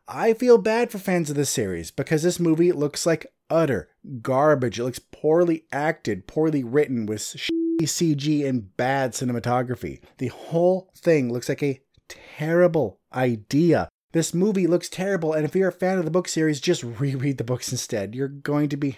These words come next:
happy with what you find there. If you have no idea what the series is, if you've never heard of it, then skip this movie at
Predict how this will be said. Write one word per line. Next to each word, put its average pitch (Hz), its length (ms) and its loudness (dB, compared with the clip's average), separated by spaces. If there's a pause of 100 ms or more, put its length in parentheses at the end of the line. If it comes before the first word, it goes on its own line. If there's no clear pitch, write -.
(120)
happy 131 520 -4
with 123 140 -6
what 127 180 -2
you 135 140 -6
find 117 440 -6
there. 82 260 -10 (120)
If 147 160 -2
you 147 120 2
have 139 180 0
no 135 180 2
idea 135 340 0
what 151 120 2
the 147 80 -4
series 151 440 0
is, 160 200 0
if 139 80 -4
you've 120 160 -4
never 127 200 -2
heard 143 200 0
of 151 80 0
it, 175 180 0
then 135 220 -6 (200)
skip - 440 -4
this 165 180 0
movie 160 280 0 (200)
at 160 260 -4